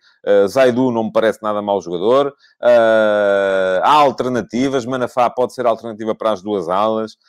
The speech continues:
Ah, não acho que Manafá seja o, ah, enfim, pináculo da qualidade em termos de defesa lateral, mas, vamos lá ver,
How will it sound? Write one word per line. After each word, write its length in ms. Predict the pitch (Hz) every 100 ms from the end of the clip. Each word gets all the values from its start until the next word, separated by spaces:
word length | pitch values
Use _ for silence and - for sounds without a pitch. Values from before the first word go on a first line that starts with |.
| _
Ah, 80 | 101
não 180 | 110 131
acho 240 | 131 117
que 60 | -
Manafá 380 | 117 110 117 104
seja 420 | - 117 95 101
o, 380 | 107 120 117 101
ah, 320 | 95 92 87 90 85 82 82 _ _ _
enfim, 300 | _ 90 80 _ _
pináculo 600 | 120 120 117 101 104 98
da 100 | 98
qualidade 480 | 104 107 107 104 95
em 80 | 92
termos 280 | 98 98 87
de 220 | 104 95 _ _ _
defesa 320 | - 131 101
lateral, 400 | 120 139 190 220 - _ -
mas, 500 | 240 262 294 294 302 - _ _ _ _ _ _ _ _ _ -
vamos 180 | 165 165
lá 60 |
ver, 260 | 156 117